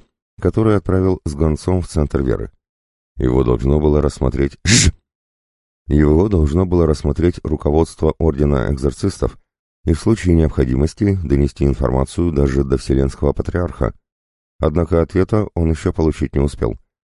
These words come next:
А тут вдруг такая новость. И теперь к его проблемам добавилось ещё и ожидание. Ожидание того, что мальчишка всё-таки вернётся живым. Иначе все его старания могут быть просто пустышкой.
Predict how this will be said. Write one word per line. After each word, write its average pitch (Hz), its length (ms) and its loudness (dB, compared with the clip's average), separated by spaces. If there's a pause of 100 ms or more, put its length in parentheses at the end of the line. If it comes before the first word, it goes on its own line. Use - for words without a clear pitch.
(160)
А - 120 -2
тут 76 180 0
вдруг 73 320 0
такая 67 320 0
новость. 57 400 -4 (560)
И 87 100 2
теперь 90 320 2
к - 80 -10
его 80 180 4
проблемам 76 760 0
добавилось 78 500 2
ещё 76 220 -2
и 73 60 4
ожидание. 69 600 0 (400)
Ожидание 78 460 2
того, 85 460 2
что - 160 -6
мальчишка 73 460 0
всё-таки - 340 -4
вернётся 69 400 0
живым. 67 360 -2 (560)
Иначе 87 320 2
все 82 180 0
его 71 180 2
старания 69 540 0
могут 90 380 0
быть 101 260 -2
просто - 340 -2
пустышкой. - 640 -6